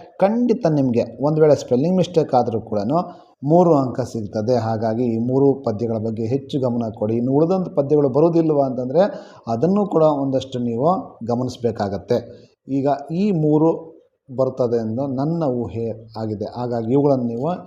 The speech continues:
ಹೆಚ್ಚು ನೋಡಿಕೊಂಡ್ರೆ ಉತ್ತಮ. ಇನ್ನು ಅದಾದಮೇಲೆ ಸಾರಾಂಶ ಬರೆಯುವಂಥದ್ದು. ಈ ಸಾರ-, <clears throat> ಸಾರಾಂಶದಲ್ಲಿ ಯಾವುದಾದ್ರೂ ಒಂದು ಪದ್ಯ ಭಾಗವನ್ನು ನಾಲ್ಕು ಸಾಲುಗಳನ್ನು ಕೊಟ್ಬಿಟ್ಟು ಅಥವಾ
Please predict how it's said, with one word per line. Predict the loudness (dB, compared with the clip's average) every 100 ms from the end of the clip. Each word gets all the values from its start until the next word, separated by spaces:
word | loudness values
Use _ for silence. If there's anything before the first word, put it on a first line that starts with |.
| -18 _ -2
ಹೆಚ್ಚು | -2 0 -4
ನೋಡಿಕೊಂಡ್ರೆ | -2 -6 -6 -2 2 0 -2 -12 -2
ಉತ್ತಮ. | -2 0 -2 -2 -8 -20 _ _ _ _
ಇನ್ನು | 2 4
ಅದಾದಮೇಲೆ | 6 4 2 0 0 2 0 -2 -10 -20 _ -2
ಸಾರಾಂಶ | 4 4 4 2 2 2
ಬರೆಯುವಂಥದ್ದು. | 4 2 2 -2 -4 -2 0 0 -2 -18 _ _ _ 0
ಈ | 2
ಸಾರ-, | 4 4 4 2 0
<clears throat> | 0 -2 -8 -12 -12 4
ಸಾರಾಂಶದಲ್ಲಿ | 6 6 6 4 4 2 4 4 2 -2 -16 -20 _ _ _ _ _ _ _
ಯಾವುದಾದ್ರೂ | -2 4 6 6 6
ಒಂದು | 2
ಪದ್ಯ | 0 0 2 2
ಭಾಗವನ್ನು | 2 0 0 -2 -2 -4 -8 0
ನಾಲ್ಕು | 4 4 2 0
ಸಾಲುಗಳನ್ನು | 2 2 2 0 -2 -4 -2
ಕೊಟ್ಬಿಟ್ಟು | -2 -2 -4 0 2 2 -2 -16 -6 -2
ಅಥವಾ | 2 4